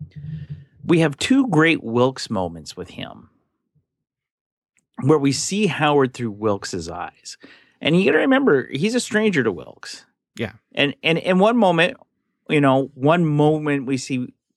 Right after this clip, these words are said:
Speaker 1: Howard through Wilkes' eyes is the fact that he, Wilkes is Stark good. You know, there's now opportunity for Wilkes, if he was to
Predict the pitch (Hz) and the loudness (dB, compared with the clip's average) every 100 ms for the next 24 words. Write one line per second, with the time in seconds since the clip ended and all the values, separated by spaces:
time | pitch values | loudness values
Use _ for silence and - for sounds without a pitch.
0 | _ - 147 127 120 117 110 107 - 104 | _ -8 0 0 0 -4 -8 -8 -6 -6
1 | 110 110 123 123 _ _ _ _ - 147 | -6 -6 -10 -10 _ _ _ _ -14 -2
2 | 147 143 - 139 _ - _ _ _ - | 0 0 -2 -6 _ -20 _ _ _ 0
3 | 165 160 156 202 208 156 - - 151 123 | 0 0 2 0 0 -4 -4 -2 0 -2
4 | _ - 80 - - _ _ _ _ _ | _ -12 -12 -12 -20 _ _ _ _ _
5 | _ _ _ _ _ _ - 120 107 92 | _ _ _ _ _ _ -10 -4 -2 -4
6 | - _ _ _ _ _ _ - 120 160 | -8 _ _ _ _ _ _ -20 0 2
7 | 190 196 202 196 185 - 165 151 147 - | 2 0 0 2 0 -2 -2 -2 -6 -4
8 | 190 175 139 123 117 110 107 - - 139 | -4 0 -2 -2 -2 -2 -2 -8 -4 0
9 | 127 - | 0 -2